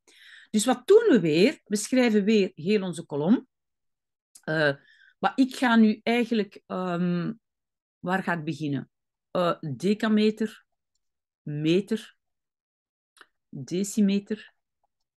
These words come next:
centimeter, millimeter. Oké? Maar wat ga ik nu doen?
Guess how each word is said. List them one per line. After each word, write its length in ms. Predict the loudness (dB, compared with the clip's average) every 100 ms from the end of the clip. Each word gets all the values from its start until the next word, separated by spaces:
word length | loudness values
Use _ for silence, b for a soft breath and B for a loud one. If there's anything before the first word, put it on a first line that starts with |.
| _ _
centimeter, 840 | -12 -8 -6 -6 -6 -6 -12 -20 _ _ _ _ -10
millimeter. 760 | -8 -6 -8 -10 -14 -20 -20 _ _ _ _ _ _ _ _ _ _ _
Oké? 260 | -10 -8 -8 _ b b -8
Maar 100 | -2
wat 120 | -2
ga 100 | -2
ik 120 | -2
nu 120 | 0
doen? 300 | 4 4 2